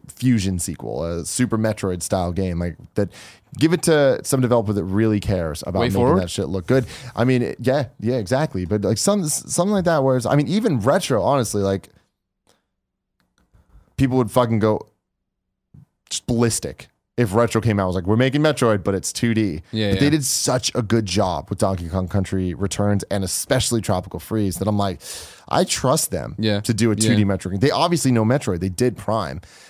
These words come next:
Speaker 1: I worry that if Prime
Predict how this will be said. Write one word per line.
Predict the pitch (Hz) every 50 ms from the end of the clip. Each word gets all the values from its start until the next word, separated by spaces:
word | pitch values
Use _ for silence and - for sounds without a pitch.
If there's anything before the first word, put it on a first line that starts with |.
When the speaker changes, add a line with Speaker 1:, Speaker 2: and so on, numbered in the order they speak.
| - - -
Speaker 1:
I | - 131 139
worry | 127 107 95 110 131 143 156 160 156 156 143 131 - -
that | 104 101 120 117 107 95 - _ _ _ _ _ _ _ _ _ _ _ _ _ _ _ _ _ _ _ _ _ _ _ _ _ _ _ _ _ _ _ -
if | 139 135 -
Prime | - 151 156 175 185 190